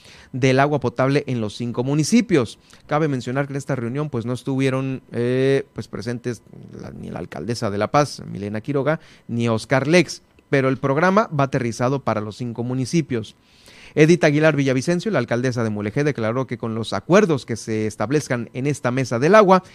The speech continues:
y a través de reuniones de trabajo interinstitucionales, su administración va a buscar implementar mejoras sustentables en materia de agua potable, alcantarillado y saneamiento. Sumarán esfuerzos para mejorar el sistema de agua potable en Mulegé,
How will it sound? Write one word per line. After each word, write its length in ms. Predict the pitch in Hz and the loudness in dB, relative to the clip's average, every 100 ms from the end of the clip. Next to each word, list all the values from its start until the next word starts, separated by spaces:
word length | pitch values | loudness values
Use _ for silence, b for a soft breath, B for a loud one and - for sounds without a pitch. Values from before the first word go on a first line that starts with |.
| B B | B B
y 120 | B 147 | B 4
a 100 | 143 | 6
través 260 | 165 208 | 6 4
de 120 | 170 | 4
reuniones 460 | 147 131 151 165 123 | 2 0 -2 -4 -6
de 100 | 117 | -6
trabajo 500 | 113 131 143 143 - - | -4 -4 -2 -4 -4 -6
interinstitucionales, 1160 | 139 117 113 113 - 117 113 120 147 151 156 - B B | -6 -4 -4 -4 -6 -6 -6 -4 0 0 -2 -8 B B
su 200 | B 240 | B 0
administración 760 | 320 320 190 151 131 131 139 156 b b | 0 0 0 0 0 0 0 -2 b b
va 60 | 160 | 0
a 20 | |
buscar 240 | 156 156 | 0 0
implementar 640 | 160 131 123 113 113 - - | 0 0 -2 0 2 2 2
mejoras 480 | 147 147 127 165 156 | 2 2 2 -2 -4
sustentables 540 | 131 123 113 139 139 | -4 -4 -2 -2 -2
en 80 | 120 | -2
materia 360 | 107 131 131 123 | -2 -2 0 0
de 60 | |
agua 200 | 127 123 | 0 0
potable, 380 | 107 107 131 143 | -2 -2 0 0
alcantarillado 580 | 123 107 113 110 127 131 | -2 -4 -4 -2 0 0
y 60 | |
saneamiento. 600 | 120 123 156 202 190 185 - B B | -2 0 2 4 4 2 0 B B
Sumarán 380 | - 160 156 175 | -2 2 4 2
esfuerzos 460 | 151 - 156 160 135 | 0 -2 -2 -4 -2
para 360 | 143 151 160 151 | 0 2 2 0
mejorar 400 | 123 113 139 143 | -2 -2 0 0
el 80 | |
sistema 340 | 120 110 131 131 | -2 -6 -4 -2
de 80 | 127 | -2
agua 220 | 131 120 | -2 -2
potable 340 | 110 120 127 | -4 -2 -2
en 80 | 123 | -2
Mulegé, 460 | 117 117 113 156 | -2 -2 0 -2